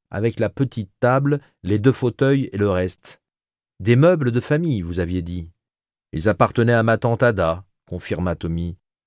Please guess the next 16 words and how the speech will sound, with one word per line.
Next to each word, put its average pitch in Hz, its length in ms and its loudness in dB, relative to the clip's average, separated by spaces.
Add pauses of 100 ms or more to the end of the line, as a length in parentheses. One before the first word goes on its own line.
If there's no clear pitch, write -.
(480)
Eh 120 100 2
bien, 165 340 0
c'est 165 160 -4
ce 151 100 -6
que - 140 2
j'ai 147 160 2
pensé. 95 640 -4
C'est - 180 -2
le 123 120 4
genre 160 240 0
d'endroit 147 600 2
où 123 140 0
on 120 120 2
trouve 165 440 -2
des 113 220 0
indices, 92 640 -6